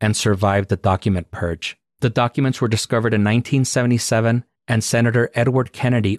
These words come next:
oversaw congressional hearings to examine the records. As a result, Presidents Ford, Carter, and even Reagan issued orders banning all future human experimentation without consent by government agencies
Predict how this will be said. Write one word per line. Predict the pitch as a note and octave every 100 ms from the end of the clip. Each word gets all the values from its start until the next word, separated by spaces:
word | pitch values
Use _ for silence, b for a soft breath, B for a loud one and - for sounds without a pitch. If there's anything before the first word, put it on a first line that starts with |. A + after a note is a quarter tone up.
| -
oversaw | A2 A2 - A2 G#2
congressional | G#2+ G2+ G#2+ A2 B2 A2+
hearings | G#2 A2 G#2 G#2 - _ _
to | - A2
examine | - G2+ F#2+ F#2+
the | F2+
records. | G#2 - F2 - - _ -
As | B2+
a | B2+
result, | B2 A#2 C3 D3 - _ -
Presidents | C3 B2+ C3+ B2 -
Ford, | B2+ B2+ C3+ C3
Carter, | - - B2+ B2+ B2+ - _ -
and | B2 D3 E3 D3+ -
even | D3 C#3+ C#3 A#2
Reagan | A2 A#2 B2+ G2 G2 _ _ B2
issued | A2 - A#2+ -
orders | A#2 A#2 A#2 A2 -
banning | A2+ A2+ A2 A2 A2+
all | A#2+ B2
future | B2 B2+ A#2 A#2+
human | A2+ C#3 C3+ B2+
experimentation | A#2 - A#2+ A2+ A2 B2 A#2 - A#2 - _ _
without | A2+ G#2+ B2 C3
consent | - C3+ - A#2+ A#2+ -
by | G#2+
government | G2+ G#2+ A2 A2+ -
agencies | A#2+ G#2+ A2+ G#2+ - A2 G#2+